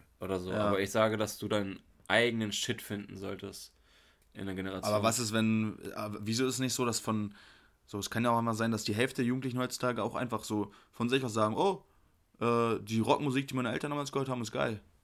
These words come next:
Speaker 2: So.
Speaker 1: Ja, dann kommt es bestimmt wieder und dann wird's halt so aufploppen, aber dann bleibt's ja immer noch dabei, was in der Generation gerade angesagt ist. Das richtet sich ja nicht danach, was die Eltern immer gut fanden. Weißt du, was ich meine?
Speaker 2: Ja, aber so, du meinst ja gerade, dass, ähm,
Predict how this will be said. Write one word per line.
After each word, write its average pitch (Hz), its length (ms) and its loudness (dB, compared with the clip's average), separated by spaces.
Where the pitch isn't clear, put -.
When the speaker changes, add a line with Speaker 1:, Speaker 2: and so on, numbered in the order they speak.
Speaker 2:
So. 101 140 -4
Speaker 1:
Ja, 107 160 4
dann 135 120 2
kommt 156 220 -2
es - 40 -14
bestimmt 110 360 -6
wieder 101 180 -2
und 101 80 -4
dann 101 360 -2
wird's 107 200 -6
halt 107 160 -2
so 107 460 -2
aufploppen, 107 580 -4
aber 90 180 -2
dann 104 320 0
bleibt's 110 300 2
ja 120 80 4
immer 110 160 2
noch 120 160 2
dabei, 110 540 0
was 104 180 -8
in 98 60 -4
der 107 100 -2
Generation 110 460 -2
gerade 98 160 -4
angesagt 92 400 -8
ist. 101 180 -18
Das - 180 -10
richtet 113 240 -2
sich 104 100 -12
ja 110 80 0
nicht 110 160 -2
danach, 110 220 -2
was 107 120 -6
die 107 100 -4
Eltern 104 680 -4
immer 101 180 -6
gut 110 200 -4
fanden. 92 360 -8
Weißt 95 140 -10
du, - 20 -10
was 117 60 -10
ich 123 60 -10
meine? 139 240 -2
Speaker 2:
Ja, 101 200 2
aber 107 360 2
so, 101 380 -2
du 110 80 -2
meinst 117 220 4
ja 113 60 2
gerade, 107 240 2
dass, 101 300 -4
ähm, 98 420 -4